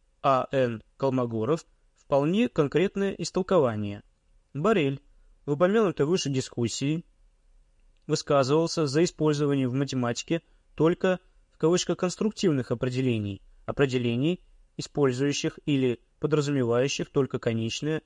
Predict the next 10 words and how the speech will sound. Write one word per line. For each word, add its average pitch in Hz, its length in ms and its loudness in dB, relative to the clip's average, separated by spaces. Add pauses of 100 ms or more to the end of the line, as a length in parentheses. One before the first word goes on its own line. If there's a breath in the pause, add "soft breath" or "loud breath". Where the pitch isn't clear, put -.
(140)
или 131 160 -2
счетное 143 440 -2
множество 127 460 -2
операций. 147 600 -2 (500)
Гильберт 147 560 0 (240)
наметил 208 460 0
другую 175 400 2
программу 135 440 0
обоснования 127 540 -2
математики, 135 720 -4